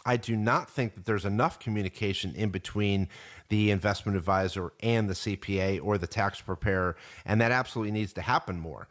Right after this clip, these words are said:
because I think that there's a lot more people that are paying more taxes than they actually have to be. I mean, there's traditional I R As that, that you can open. If you're self-employed, you can open up a sep I R A or a solo four oh one K.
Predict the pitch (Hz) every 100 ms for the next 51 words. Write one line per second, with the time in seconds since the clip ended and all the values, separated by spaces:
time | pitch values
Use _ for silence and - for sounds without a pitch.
0 | - - 117 139 120 - 131 165 139 113
1 | 113 98 107 113 110 110 - 123 110 104
2 | 92 90 120 113 104 90 - 107 127 -
3 | 95 95 95 95 92 - 87 85 139 -
4 | 82 67 - - - - 104 110 107 101
5 | - 120 120 - 117 107 110 104 117 123
6 | 101 92 - 95 78 92 - 95 90 92
7 | 87 - - 123 104 98 - 117 104 90
8 | 101 98 85 101 - 92 - 117 101 95
9 | 87 95 95 90 90 - 117 113 92 -
10 | 98 92 90 87 - 90 87